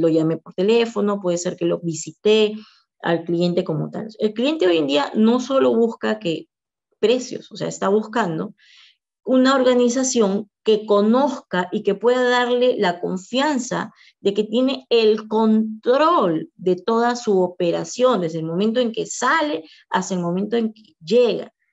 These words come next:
ese, ese producto a, a su destino final. Entonces, el cliente está esperando eso, está esperando que tú le digas, que tú le expreses cómo es que vas a controlar esa carga, cómo es que tienes ese, esa gestión.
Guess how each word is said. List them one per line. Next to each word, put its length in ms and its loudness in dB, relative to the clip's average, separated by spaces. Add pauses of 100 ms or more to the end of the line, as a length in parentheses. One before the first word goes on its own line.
(180)
ese, 680 0 (280)
ese 260 -2
producto 720 0
a, 560 -6
a 200 -2
su 140 -6
destino 420 -4
final. 280 -10 (580)
Entonces, 260 0
el 60 0
cliente 240 0
está 140 0
esperando 480 0
eso, 240 -2
está 140 -8
esperando 340 -2
que 100 -4
tú 140 -4
le 100 2
digas, 440 2
que 80 -6
tú 180 0
le 120 0
expreses 640 -4 (380)
cómo 280 2
es 80 -4
que 140 0
vas 180 0
a 120 -2
controlar 560 0
esa 260 -6
carga, 340 -6 (420)
cómo 240 2
es 60 -2
que 100 0
tienes 760 2
ese, 640 2
esa 240 -2
gestión. 920 -2